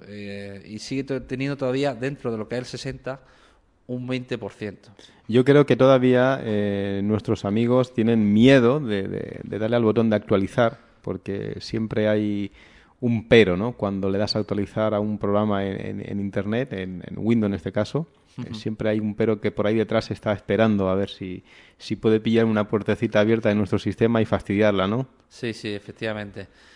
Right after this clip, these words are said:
Speaker 1: Pero yo animo a la gente a actualizar porque, aunque no, nos creen,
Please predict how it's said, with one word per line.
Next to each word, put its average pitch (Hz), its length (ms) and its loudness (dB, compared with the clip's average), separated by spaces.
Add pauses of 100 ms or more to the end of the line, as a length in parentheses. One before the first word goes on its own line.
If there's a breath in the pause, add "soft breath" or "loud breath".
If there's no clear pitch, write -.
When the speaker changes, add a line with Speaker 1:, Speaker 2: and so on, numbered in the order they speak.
(240 soft breath)
Speaker 1:
Pero 120 380 2
yo 123 160 2
animo 143 320 2
a 131 40 2
la 123 100 0
gente 123 260 -6
a 123 260 2
actualizar 120 720 -4
porque, 107 720 -8
aunque 113 280 -10
no, 110 600 -8 (420 soft breath)
nos 117 200 -8
creen, 131 600 -4